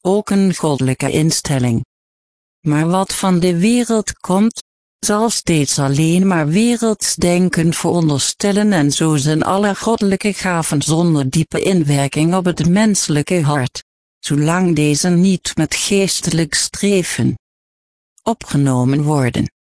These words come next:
Naarmate zijn gedachten zich met meer inzicht richten op de zuivere leer van God,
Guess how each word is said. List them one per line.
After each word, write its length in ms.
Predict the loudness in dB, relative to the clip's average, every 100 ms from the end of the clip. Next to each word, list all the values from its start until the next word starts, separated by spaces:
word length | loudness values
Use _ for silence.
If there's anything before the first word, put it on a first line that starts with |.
| _ _ _ _ _
Naarmate 680 | -2 0 2 2 0 -2 -2
zijn 280 | 0 0 0
gedachten 760 | -2 -2 -2 -4 -4 0 0
zich 340 | 0 -2 -2 -2
met 240 | -2 0
meer 480 | 2 2 2 2 0
inzicht 640 | 0 0 0 -2 -2 -4
richten 440 | -4 -2 -2 -2 0
op 180 | -2 -2
de 120 | 0
zuivere 680 | 0 0 0 -2 -4 -2 0
leer 320 | 2 2 0
van 300 | 0 0 0
God, 540 | -2 -2 -2 -4 -12